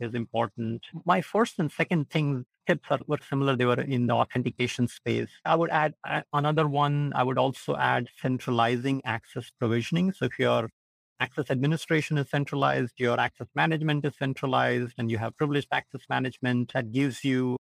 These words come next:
a really good view into your identity and access management environment. So those would be my top three. If you are an advanced I A M program, I would recommend something like data analytic, application of data science to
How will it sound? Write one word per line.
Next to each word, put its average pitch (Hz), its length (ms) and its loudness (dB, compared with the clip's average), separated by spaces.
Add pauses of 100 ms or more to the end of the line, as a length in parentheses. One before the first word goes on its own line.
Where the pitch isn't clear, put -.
(120)
a 127 80 -4
really 135 240 0
good 120 280 0 (120)
view 123 720 2
into 120 380 -2
your 117 140 0 (160)
identity 117 480 0
and 110 120 -4
access 110 300 -8 (100)
management 113 640 -8
environment. 123 720 -2 (100)
So 127 80 4
those 175 220 0
would 160 160 -2
be 139 80 2
my 120 260 0
top - 180 0 (220)
three. 170 320 0
If - 180 -6
you 131 100 6
are 123 60 6
an 120 120 4
advanced 131 480 2
I 139 160 2
A 131 160 0
M 131 140 0
program, 123 680 -2
I 120 120 4
would 120 180 2
recommend 117 800 0 (140)
something 120 500 -6 (100)
like 120 280 -4 (160)
data 120 240 0
analytic, 123 720 -2
application 123 640 -4
of 107 160 -4
data 113 260 -2 (100)
science 117 460 0 (160)
to 110 340 0